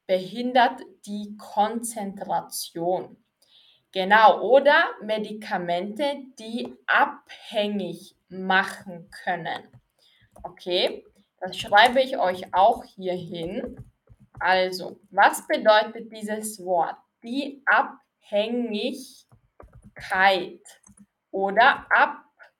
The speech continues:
abhängig sein von. Okay,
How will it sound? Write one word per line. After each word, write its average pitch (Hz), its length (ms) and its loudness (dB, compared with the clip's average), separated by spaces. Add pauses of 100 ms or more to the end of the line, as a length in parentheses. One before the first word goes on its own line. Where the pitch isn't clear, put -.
(600)
abhängig 240 800 -6 (280)
sein 185 840 -4 (260)
von. 185 800 -2 (2250)
Okay, 202 440 -6